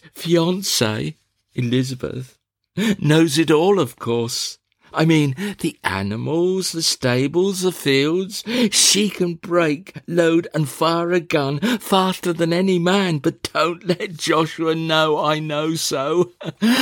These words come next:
Oh, yes, she's the belle of the hunt, all right, and we two families will become one property, husband says. Oh, look, swans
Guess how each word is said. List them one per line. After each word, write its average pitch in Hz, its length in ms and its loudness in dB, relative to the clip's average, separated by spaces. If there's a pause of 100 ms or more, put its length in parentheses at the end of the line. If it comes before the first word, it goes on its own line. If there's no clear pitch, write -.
(240)
Oh, 175 240 4
yes, 123 540 -2 (440)
she's 190 460 2
the 139 240 0 (140)
belle 135 440 0
of 98 140 -4
the 87 120 0
hunt, 117 460 -2
all 92 180 -2
right, 113 460 -2
and 151 440 -2
we 190 200 4
two 160 320 0
families 160 580 -2
will 135 120 -2
become 147 500 -2
one 170 240 2
property, 165 680 0
husband 110 520 -2
says. 123 500 -6 (1600)
Oh, 180 100 4
look, 180 520 2 (760)
swans 220 840 0